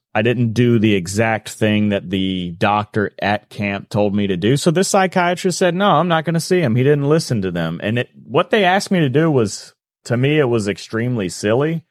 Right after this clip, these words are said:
I know I'm not a doctor, I'm not a professional, but it was a social worker telling me, like, "You need to go do this group therapy for another five days and pay another big chunk of money." I'm like,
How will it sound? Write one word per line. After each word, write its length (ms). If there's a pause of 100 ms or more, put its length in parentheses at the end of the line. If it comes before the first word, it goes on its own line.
(180)
I 60
know 160
I'm 80
not 160
a 80
doctor, 480
I'm 140
not 180
a 40
professional, 560
but 140
it 60
was 160
a 60
social 400
worker 260
telling 340
me, 180
like, 420 (420)
"You 140
need 160
to 60
go 520 (300)
do 260
this 320
group 380
therapy 720 (420)
for 360
another 560
five 440
days 400
and 140
pay 180
another 540 (640)
big 240
chunk 300
of 80
money." 240
I'm 160
like, 220